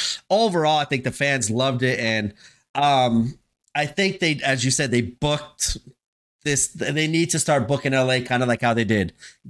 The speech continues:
Throw in the Lucha matches, throw in the death matches, throw in the fuckery, and throw in the people that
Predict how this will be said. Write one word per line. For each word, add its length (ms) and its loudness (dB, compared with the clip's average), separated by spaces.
Throw 420 0
in 140 -2
the 360 2
Lucha 480 2
matches, 540 0
throw 380 0
in 160 2
the 80 0
death 280 0
matches, 640 2
throw 300 2
in 140 0
the 80 0
fuckery, 680 0
and 460 -2
throw 260 0
in 160 0
the 100 0
people 520 0
that 260 -4